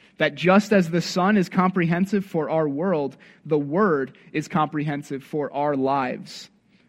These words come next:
Before the word of God, there is nothing hidden from its heat. So notice what the psalmist says about the commandments. It says that the law of the Lord is perfect,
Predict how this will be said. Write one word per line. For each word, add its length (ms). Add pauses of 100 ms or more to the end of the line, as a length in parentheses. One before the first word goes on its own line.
Before 460
the 100
word 240
of 140
God, 400
there 180
is 180
nothing 600
hidden 500 (280)
from 280
its 160
heat. 300 (760)
So 140
notice 320
what 160
the 180
psalmist 500
says 380
about 400
the 80
commandments. 720 (280)
It 40
says 200
that 160
the 80
law 440
of 140
the 80
Lord 260
is 120
perfect, 720